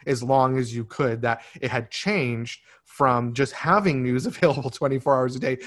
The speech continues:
to actually it being their mission to keep you locked in throughout the day, um, with sensationalism. And, and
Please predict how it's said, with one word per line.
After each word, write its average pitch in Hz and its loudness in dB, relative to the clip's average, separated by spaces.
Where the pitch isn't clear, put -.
to 139 -2
actually 135 -2
it 127 -2
being 131 -2
their 120 0
mission 123 -2
to 135 -6
keep 160 -4
you 139 -2
locked 120 -2
in 120 -4
throughout 120 0
the 127 -8
day, 117 0
um, 113 0
with 120 0
sensationalism. 127 -6
And, 131 -4
and 127 -6